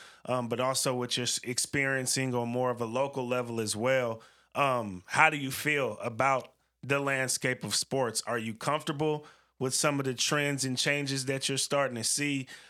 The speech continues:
Um, does it make you nervous and worried about where it is that you stand in this industry? Or do you feel like you've sort of built enough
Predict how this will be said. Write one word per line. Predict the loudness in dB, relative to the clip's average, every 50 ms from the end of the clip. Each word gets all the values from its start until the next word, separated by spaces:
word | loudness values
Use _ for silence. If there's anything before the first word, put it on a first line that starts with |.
| -10 -4
Um, | -2 -2 0 0 0 0
does | 0 0 0 0
it | 0
make | 0 0 0 0 -2
you | -4 -4
nervous | 0 2 2 4 2 2 0 0 0 0
and | -2 -2 0
worried | 2 2 2 2 2 2 0
about | 0 0 2 2 4 4 2 0 -4 -10 -20 -20 _ _ _ _
where | 0 4 6 6 6
it | 4 4
is | 0 0 0
that | -2 -2 0 0 0
you | 0 0
stand | 0 0 0 2 2 2 2 2
in | 0 0
this | 0 0 0 0
industry? | 0 0 0 2 0 0 0 0 0 0 0 -2 -2
Or | -2 0 0 2 0 0 -2 -6 -12 -18 -20 -12 -4
do | -2 0 2
you | 2 0 0
feel | 0 0 2 2 2
like | 2 2 0 0 0 -2
you've | -2 -2 0 0
sort | 2 2 2 2 2
of | 0 0 0
built | 0 0 0 0 -2
enough | -4 -2 0 0 0 0 0 -2 -8